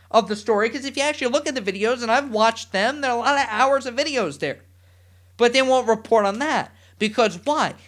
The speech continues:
As a muckraking journalist, you know, kinda like Jacob Riis, if you've ever, ever studied him,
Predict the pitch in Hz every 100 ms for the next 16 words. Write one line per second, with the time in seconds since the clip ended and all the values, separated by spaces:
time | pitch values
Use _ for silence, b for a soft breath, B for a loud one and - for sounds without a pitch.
0 | b 190 190 180 269 311 254 262 262 240
1 | 208 196 220 254 302 233 151 160 - _
2 | _ _ _ _ - 220 214 254 294 226
3 | - 240 226 156 180 254 185 - - -
4 | 202 226 190 190 214 226 196 214 185 143
5 | 220 240 170